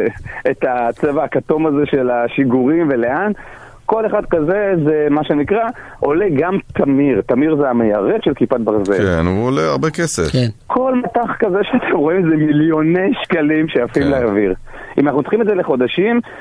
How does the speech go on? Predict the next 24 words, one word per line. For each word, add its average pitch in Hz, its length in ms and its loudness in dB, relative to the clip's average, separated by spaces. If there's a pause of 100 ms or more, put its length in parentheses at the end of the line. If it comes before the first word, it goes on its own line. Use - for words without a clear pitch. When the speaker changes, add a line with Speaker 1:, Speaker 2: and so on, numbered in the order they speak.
(180)
Speaker 1:
מדינת 135 280 2
ישראל 156 320 0
צריכה 156 200 -2
לתכנן 147 380 2
את 151 60 -2
התקציב 127 400 -2
שלה 127 220 0
מחדש. 101 560 -2 (400)
בשלב 196 420 0
הזה 190 160 0 (160)
אף 180 300 0
אחד 175 260 0
עוד 165 120 2
לא 185 100 2
מוכן 175 380 0
לפתוח 190 520 -2
את 85 80 0
זה. 82 120 0 (380)
Speaker 2:
נכון. 87 260 -2
Speaker 1:
אנחנו 180 280 -2
מדברים 165 520 0
על 180 120 -2 (100)
ה-, 135 280 -2
ה-, 123 180 -2